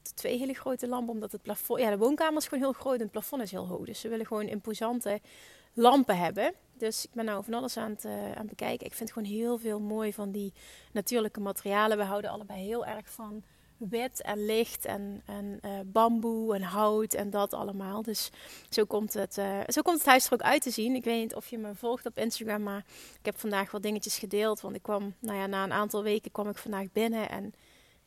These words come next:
ik was helemaal in shock, positief, van hoe ongelooflijk mooi het is geworden. Het is echt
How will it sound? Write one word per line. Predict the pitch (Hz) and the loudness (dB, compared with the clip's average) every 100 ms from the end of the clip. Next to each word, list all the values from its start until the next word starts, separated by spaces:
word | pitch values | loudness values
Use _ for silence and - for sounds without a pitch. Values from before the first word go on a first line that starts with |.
| - | -14
ik | - | -6
was | 208 - - | -4 -4 -8
helemaal | - 202 226 277 269 240 214 | -10 -2 2 4 4 2 0
in | - 208 | -2 -2
shock, | - 247 285 - - | 0 0 0 -2 0
positief, | 208 226 233 247 233 262 - - - _ _ _ _ | 2 4 2 0 0 -2 -8 -14 -20 _ _ _ _
van | - 220 214 | -8 -4 0
hoe | 226 233 | 0 0
ongelooflijk | - 233 214 208 202 - 196 190 - - - | 0 -2 0 0 0 -2 -4 -4 -6 -18 -8
mooi | 190 180 185 | -4 -4 -6
het | - | -10
is | 185 - | -8 -6
geworden. | - 98 - - | -8 -10 -10 -10
Het | - - | -10 -6
is | 214 - - - - _ _ _ | -4 -4 -6 -10 -20 _ _ _
echt | 247 285 | 4 4